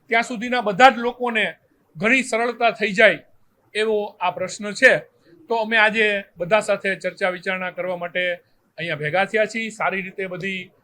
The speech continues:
વાતો થઈ છે અને અમારી પાસે જે કાંઈ મુદ્દા આવ્યા છે એ અમે સરકારશ્રી સુધી પહોંચાડીશું. મારું પર્સનલ વ્યક્તિગત મંતવ્ય એ છે કે સૌરાષ્ટ્રના લોકોને ફાયદા માટે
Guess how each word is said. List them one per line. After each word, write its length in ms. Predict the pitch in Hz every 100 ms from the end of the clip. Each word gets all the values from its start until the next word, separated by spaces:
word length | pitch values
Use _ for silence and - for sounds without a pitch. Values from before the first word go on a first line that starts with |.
| _ -
વાતો 320 | 165 165 185
થઈ 240 | - 190
છે 240 | 214 254 240
અને 440 | - _ - 208
અમારી 320 | 202 262 294
પાસે 260 | 262 254 240
જે 180 | 185 208
કાંઈ 180 | 202
મુદ્દા 280 | 175 180 165
આવ્યા 300 | 160 180 170
છે 220 | 151 - _ _ _ _ -
એ 80 | 247
અમે 260 | 180 180
સરકારશ્રી 640 | 165 165 170 196 170 151
સુધી 340 | 131 131 165 247 - - - -
પહોંચાડીશું. 760 | 175 160 123 113 - - -
મારું 200 | 180 214
પર્સનલ 420 | 208 208 254 247 208
વ્યક્તિગત 500 | 196 190 233 226 185
મંતવ્ય 420 | 208 208 214 202
એ 180 | 202 214
છે 200 | 240 233
કે 120 | 208
સૌરાષ્ટ્રના 580 | 202 196 220 214 220 208
લોકોને 500 | 185 185 196 202 196
ફાયદા 400 | - 175 185 190
માટે 300 | 190 196